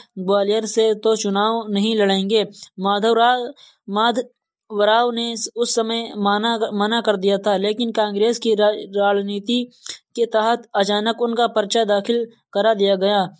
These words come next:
इस तरह वाजपेयी ने, वाजपेयी के पास मौका ही नहीं बचा कि दूरी, दूसरी जगह से नामांकन दाखिल कर पाते। ऐसे में उन्हें संसदीय से हारना का सामना,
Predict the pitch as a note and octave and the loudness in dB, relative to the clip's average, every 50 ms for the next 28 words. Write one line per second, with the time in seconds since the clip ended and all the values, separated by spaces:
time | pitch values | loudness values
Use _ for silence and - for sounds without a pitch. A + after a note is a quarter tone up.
0 | _ _ _ _ _ _ _ _ _ _ B3+ B3 - - A#3+ A#3 A#3+ B3 A#3+ A3+ | _ _ _ _ _ _ _ _ _ _ -6 -6 -2 0 0 2 4 2 2 2
1 | G#3+ G#3+ G#3+ G3+ G#3 G#3+ G#3+ A#3 B3 A#3 A#3 A#3 A#3 A#3 A3+ - _ _ _ _ | 2 2 2 0 0 0 0 0 -2 -4 -6 -6 -6 -6 -8 -8 _ _ _ _
2 | _ _ _ _ _ _ _ _ _ _ _ _ - G#3 G#3 G#3 G#3+ G3+ G#3+ A3+ | _ _ _ _ _ _ _ _ _ _ _ _ -4 -2 0 0 0 0 0 0
3 | A#3+ A#3+ A#3+ A#3+ A3 G#3 G#3+ G#3 G#3 A3 A#3 A3+ - - - G3+ G3+ G#3 G3+ G#3 | 0 2 2 2 0 2 2 2 4 4 4 2 0 -4 -2 -2 0 0 2 2
4 | A#3+ A#3+ A3 G#3+ A3+ A#3 A#3 A#3+ - - _ _ - C#4 G3+ G3+ G#3 A3 A3+ G#3 | 2 0 2 0 -4 -6 -8 -10 -12 -16 _ _ -14 -8 -4 -2 -2 0 0 0
5 | G#3 G3+ G#3+ A3 G#3+ G3+ F#3+ G3+ G3+ F#3+ G3+ G#3 G#3+ A3+ A#3+ A#3+ A#3 A3+ G#3 F#3 | 0 2 2 0 0 0 0 -2 0 0 2 2 2 2 0 -2 -6 -6 -4 -2
6 | G3+ G#3 G3+ G3+ A#3 A3 A#3+ G#3+ A3 G#3+ G#3 G#3+ A3+ A3+ A3 A#3 A3+ A#3 A#3+ A3 | -2 -2 -2 -2 -2 -2 0 0 0 -2 -2 -4 -4 -6 -2 0 0 0 0 -2
7 | G#3 G3+ G3 G3 G3 G3 G3 G3 A3+ A3 G#3+ G3 G3+ G3 G3 - A3+ G#3+ - G#3+ | -2 0 0 0 0 -2 -4 -4 -4 -4 0 0 0 0 2 0 -2 0 0 -2
8 | G3 - G3+ F#3+ F#3+ - G3+ F#3+ G3+ - - - - _ - G#3 G#3+ G3+ G#3 B3 | 0 0 0 0 2 2 0 0 0 -6 -12 -16 -16 _ -2 -2 -2 2 2 0
9 | B3+ B3 B3+ B3 A#3+ A3+ A3 A3+ A#3+ B3+ B3 B3 - - - - - - - G#3+ | 0 0 -2 -4 -4 -4 -4 -4 -4 -6 -8 -12 -16 -20 -20 -20 -10 -6 -4 -4
10 | G#3+ G3+ A3 G3+ F#3+ G#3+ A3+ A3+ A3 A3+ A#3 A#3 A#3 A3 F#3+ G3+ G3 G3 G3+ G3+ | -2 -2 -2 -2 0 2 0 0 2 0 -2 -2 -2 -4 -4 -2 0 0 0 -2
11 | G3 G3+ G#3+ A3+ A#3 D4 - _ _ _ _ _ _ - G#3+ G#3+ - G#3 F#3 F#3 | -2 -6 -8 -10 -12 -14 -18 _ _ _ _ _ _ -10 -8 -6 -4 -2 -2 -2
12 | F#3 F#3+ G3+ G#3+ A3+ B3 | -4 -6 -6 -8 -10 -12